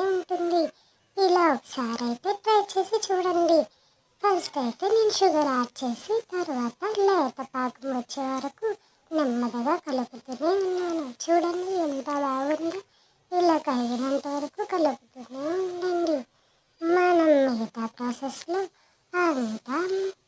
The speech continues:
ఇంగ్రీడియంట్స్ ఏమి యూజ్ చేయము.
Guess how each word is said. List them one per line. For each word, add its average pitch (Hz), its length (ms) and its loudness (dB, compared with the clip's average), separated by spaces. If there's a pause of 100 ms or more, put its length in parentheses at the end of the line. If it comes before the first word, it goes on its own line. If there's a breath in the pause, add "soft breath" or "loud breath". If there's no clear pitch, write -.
(1000)
ఇంగ్రీడియంట్స్ 285 880 2 (180)
ఏమి 403 220 6 (120)
యూజ్ 370 320 6
చేయము. 359 420 2